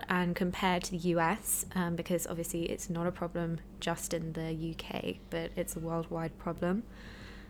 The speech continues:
Um, so yeah, and I think it's something that you probably have experience with, with training people as well.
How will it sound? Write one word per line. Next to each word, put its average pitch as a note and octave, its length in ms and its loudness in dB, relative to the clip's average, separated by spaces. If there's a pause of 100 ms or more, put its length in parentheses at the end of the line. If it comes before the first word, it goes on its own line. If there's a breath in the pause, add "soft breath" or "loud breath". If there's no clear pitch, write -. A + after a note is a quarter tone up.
(120 loud breath)
Um, A3+ 420 6
so - 160 2
yeah, C4+ 300 12
and F3 80 6
I F#3 80 8
think F#3+ 300 6
it's - 180 6
something F#3 200 6
that E3+ 100 8
you E3+ 120 4
probably E3+ 340 6
have E3 360 0
experience E3 560 2
with, D#3+ 260 2
with D#3+ 200 2
training E3 380 0
people E3 280 -6
as - 140 -2
well. - 320 -2